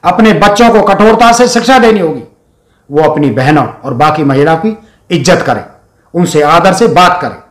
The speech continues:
यदि सासू माँ ने बहू के सम्मान की रक्षा कर ली,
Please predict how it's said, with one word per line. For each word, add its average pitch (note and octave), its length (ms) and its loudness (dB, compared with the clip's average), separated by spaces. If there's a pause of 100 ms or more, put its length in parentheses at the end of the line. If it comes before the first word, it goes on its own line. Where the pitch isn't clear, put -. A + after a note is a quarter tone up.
(1400)
यदि E3 260 2
सासू F3+ 340 0
माँ G3 180 4
ने D3 160 -2 (420)
बहू C#3+ 220 0
के F3+ 120 -4
सम्मान E3 400 -2
की F3 120 -4
रक्षा D3 300 0
कर D#3+ 180 0
ली, G#2 120 -8